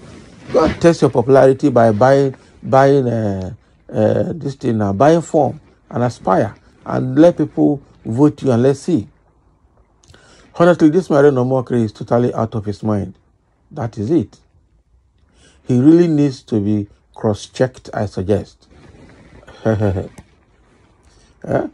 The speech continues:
Reno, Tinubu is wiser than what you are doing. Tinubu and his people knows you are hungry and seriously looking for what to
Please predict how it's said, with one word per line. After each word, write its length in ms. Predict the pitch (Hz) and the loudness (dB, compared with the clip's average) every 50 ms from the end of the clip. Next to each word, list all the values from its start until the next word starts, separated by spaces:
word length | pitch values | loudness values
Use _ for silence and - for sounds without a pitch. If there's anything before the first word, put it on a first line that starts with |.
| - _ _ _ - | -16 _ _ _ -10
Reno, 540 | - - 135 156 160 147 139 123 104 - - _ _ _ - - - - _ _ _ _ - | -2 2 4 4 4 4 0 -4 -4 -6 -8 _ _ _ -20 -20 -20 -20 _ _ _ _ -2
Tinubu 500 | - 156 156 156 151 139 156 160 156 - | 0 2 4 4 2 4 2 0 0 0
is 220 | 143 117 107 - | -4 -6 -6 -4
wiser 460 | 117 113 120 123 120 117 131 131 131 | -2 0 2 2 2 2 0 0 0
than 240 | 117 104 120 104 101 | -2 -2 -4 -2 -2
what 420 | 101 104 113 123 120 - - - | -2 0 0 0 -2 -4 -8 -14
you 80 | - 120 | -14 -12
are 220 | - 135 110 101 | -8 -6 -6 -6
doing. 360 | 98 98 127 143 123 98 92 - _ _ _ _ _ _ _ _ | -6 -4 -4 -4 -4 -6 -8 -12 _ _ _ _ _ _ _ _
Tinubu 400 | - 156 156 160 160 147 156 160 - | 0 2 4 4 4 4 2 -2 -2
and 220 | - 117 110 110 | -2 -4 -2 -2
his 160 | 110 98 - | -2 -4 -6
people 340 | - - 143 139 - 139 135 | -4 -4 -4 -4 -2 -4 -2
knows 300 | 123 123 123 123 117 - | 0 0 0 -2 -2 -4
you 320 | - 135 160 107 110 - - | -8 -8 -6 -4 -4 -4 -4
are 180 | 135 104 101 | -6 -8 -6
hungry 460 | 92 127 135 139 127 131 135 135 135 _ _ _ _ _ - - | -4 -4 -4 -4 -4 -4 -4 -6 -8 _ _ _ _ _ -14 -10
and 120 | 107 101 | -10 -8
seriously 400 | - - 131 131 120 117 135 135 | -2 0 0 0 0 0 0 0
looking 300 | 127 120 120 - - 123 | 0 0 -2 -4 -4 -8
for 240 | 113 - 110 101 101 | -8 -4 -4 -2 0
what 200 | 107 113 107 - | 0 0 -2 -2
to 100 | - 101 | -6 -10